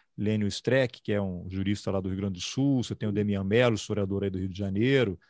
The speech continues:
Cara, com esse Congresso, falar em, em constituinte, eles vão legalizar a pena de morte, que já, que já existe, né?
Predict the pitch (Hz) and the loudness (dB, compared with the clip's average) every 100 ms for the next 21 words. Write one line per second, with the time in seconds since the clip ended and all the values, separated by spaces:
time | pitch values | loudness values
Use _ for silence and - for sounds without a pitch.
0 | _ - 185 117 - 175 214 240 - - | _ 0 2 2 2 6 8 6 2 2
1 | 156 120 104 110 160 - - 92 - - | 2 4 8 10 10 6 -2 -8 -14 -18
2 | - 139 131 131 160 156 139 - 117 - | 0 2 4 6 4 2 -2 -4 -4 -2
3 | 123 - - - 110 113 185 - - 95 | 0 0 -4 0 2 4 2 0 -4 -6
4 | - 294 247 165 180 190 196 202 202 196 | -12 -6 0 4 6 6 6 6 6 4
5 | 208 226 311 135 156 147 - - _ - | 2 0 4 6 6 2 -8 -12 _ -8
6 | - - 95 104 117 131 107 147 151 160 | -8 -4 0 2 2 4 8 10 10 8
7 | 165 117 123 | 8 6 2